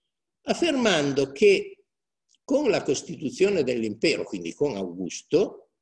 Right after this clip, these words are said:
il popolo si sarebbe spogliato di tutto il proprio potere, in particolare di quello di fare diritto, e l'avrebbe affidato definitivamente agli imperatori, cioè ad Augusto e ai suoi successori.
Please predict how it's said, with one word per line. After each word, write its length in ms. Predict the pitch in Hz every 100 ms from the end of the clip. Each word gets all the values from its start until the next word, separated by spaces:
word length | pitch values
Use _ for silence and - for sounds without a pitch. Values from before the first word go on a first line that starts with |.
| _
il 200 | 214 147
popolo 460 | - 147 - 131 113
si 180 | - 185
sarebbe 540 | - 170 214 123 113
spogliato 960 | - - 339 240 208 160 120 90 - 95
di 240 | 135 170
tutto 340 | - 254 - 120
il 140 | 101
proprio 440 | - 135 - 104
potere, 580 | - 113 - 113 92 113
in 120 | 117 -
particolare 680 | - 87 - - 120 143 98
di 140 | 87 85
quello 300 | 131 110 90
di 120 | 85
fare 380 | - 80 104 123
diritto, 520 | 262 214 - - 160
e 120 | 226
l'avrebbe 500 | 220 151 95 90 95
affidato 680 | 117 - 147 104 - - 90
definitivamente 1200 | 110 185 185 165 110 101 117 135 98 85 85 -
agli 140 | 85 82
imperatori, 640 | 78 82 85 - 82 76
cioè 160 | - 196
ad 60 |
Augusto 420 | 208 95 110 -
e 20 | 87
ai 60 |
suoi 180 | - 85
successori. 840 | - - - - - 80 80 85